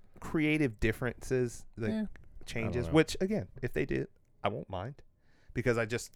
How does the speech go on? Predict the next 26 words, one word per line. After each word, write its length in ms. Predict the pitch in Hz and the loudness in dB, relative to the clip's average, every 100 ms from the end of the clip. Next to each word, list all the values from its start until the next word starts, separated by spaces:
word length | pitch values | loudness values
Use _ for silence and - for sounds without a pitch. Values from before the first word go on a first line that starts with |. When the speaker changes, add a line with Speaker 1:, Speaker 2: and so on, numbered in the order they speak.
| - | 6
Speaker 2:
Right. 300 | 110 98 - | 8 8 6
Speaker 1:
like, 220 | 131 117 | -4 -2
the 80 | 143 | -2
story 500 | - - 147 160 160 | -2 4 6 6 6
and 120 | 123 | 4
what 180 | 123 135 | 4 4
they 100 | 135 | 2
are 120 | 117 | 2
doing, 520 | 107 98 101 110 120 - _ _ - | 0 0 0 -2 -4 -10 _ _ -4
the 80 | 98 | 0
world 340 | 92 101 110 | 4 4 4
they're 120 | 110 101 | 2 0
building 340 | 95 98 98 | 0 0 -2
with 120 | 98 | -4
The 60 | 117 | 2
Speaker 2:
Mm-hmm. 280 | 107 95 92 | 2 2 0
Speaker 1:
Mandalorian 460 | 92 92 92 90 | 0 -2 -2 -6
and 180 | - 92 | -6 -4
what 140 | 92 92 | -2 -2
they're 100 | 95 | -2
gonna 160 | 92 | -2
do 160 | 90 92 | -4 -4
with 80 | 92 | -4
these 180 | 92 | -6
spin-off 400 | - - 95 98 | -4 -4 -2 -2
series, 520 | - 107 101 104 - | -2 -2 0 -2 -6